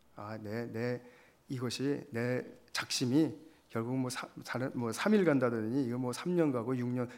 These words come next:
삼 회 조-, 제곱 육 년 정도 가나, 가는 것 같다." 이제 이런 생각을 했습니다. 근데 빠져나갈 구멍이 아까 말씀드린 것처럼 없었습니다. 근데 그 이후로 늘상 교회에서 들어오고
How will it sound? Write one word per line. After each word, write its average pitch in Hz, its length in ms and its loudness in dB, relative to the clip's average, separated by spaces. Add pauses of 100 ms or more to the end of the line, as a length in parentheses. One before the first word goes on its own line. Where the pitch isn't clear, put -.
삼 165 220 2
회 151 140 4
조-, - 240 -4
제곱 123 320 0
육 123 100 0
년 131 240 4
정도 120 260 2
가나, 113 300 0
가는 110 220 -4
것 113 80 0
같다." 113 460 -4 (600)
이제 131 120 -2
이런 160 220 8
생각을 127 640 0 (680)
했습니다. - 560 -8
근데 135 260 -6
빠져나갈 147 720 2
구멍이 143 520 4
아까 - 200 -6
말씀드린 123 380 -2
것처럼 113 280 -2
없었습니다. 104 600 -8 (1300)
근데 208 140 2
그 202 180 6
이후로 131 600 2 (580)
늘상 269 540 6
교회에서 220 420 8
들어오고 123 760 4